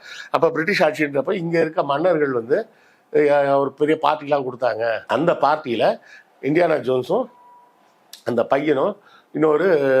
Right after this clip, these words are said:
அவர், அவர் கூட இன்னொரு பொண்ணும் சேர்ந்துக்கும், ஹீரோயின். மூணு பேரும் கலந்துக்கிற மாதிரி ஒரு காட்சி வரும்.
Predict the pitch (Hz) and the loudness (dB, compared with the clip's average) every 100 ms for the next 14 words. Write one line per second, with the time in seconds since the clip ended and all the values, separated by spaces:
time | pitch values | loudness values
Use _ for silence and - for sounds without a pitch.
0 | 127 127 127 135 135 131 147 143 165 156 | 4 2 2 0 0 0 0 0 0 2
1 | 151 131 151 160 156 143 131 120 147 - | 0 0 -2 -2 -2 -2 -2 -2 -2 -4
2 | _ _ - - 160 139 120 165 - - | _ _ -20 -6 0 2 2 -2 -6 -16
3 | - - 160 190 165 165 160 151 156 135 | -16 -4 0 2 2 0 0 -2 0 0
4 | 113 135 151 123 127 127 - 104 95 | 0 0 0 0 -2 -4 -4 -8 -10